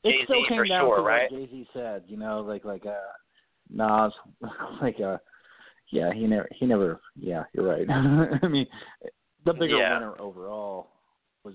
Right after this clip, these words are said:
Speaker 1: Jay-Z. Like, Nas was
Speaker 2: Now,
Speaker 1: not,
Speaker 2: but
Speaker 1: you
Speaker 2: look
Speaker 1: know,
Speaker 2: at,
Speaker 1: he,
Speaker 2: now,
Speaker 1: he
Speaker 2: if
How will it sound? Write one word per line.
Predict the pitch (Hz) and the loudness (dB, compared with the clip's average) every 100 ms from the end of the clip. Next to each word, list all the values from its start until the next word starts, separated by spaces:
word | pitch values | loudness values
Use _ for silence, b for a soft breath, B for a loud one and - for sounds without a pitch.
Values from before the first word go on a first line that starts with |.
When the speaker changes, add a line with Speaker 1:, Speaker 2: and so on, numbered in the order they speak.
| 87 | -14
Speaker 1:
Jay-Z. | 92 85 85 82 | -16 -14 -20 -20
Like, | 85 87 | -20 -18
Nas | 95 92 92 - - _ _ | -16 -12 -12 -12 -20 _ _
was | |
Speaker 2:
Now, | 147 151 131 | 2 4 2
Speaker 1:
not, | 131 | 0
Speaker 2:
but | 147 147 | 0 2
Speaker 1:
you | 139 | 2
Speaker 2:
look | 156 | 0
Speaker 1:
know, | 165 | 2
Speaker 2:
at, | 151 147 | 0 2
Speaker 1:
he, | 170 | 4
Speaker 2:
now, | 131 131 | 6 6
Speaker 1:
he | |
Speaker 2:
if | 185 | 6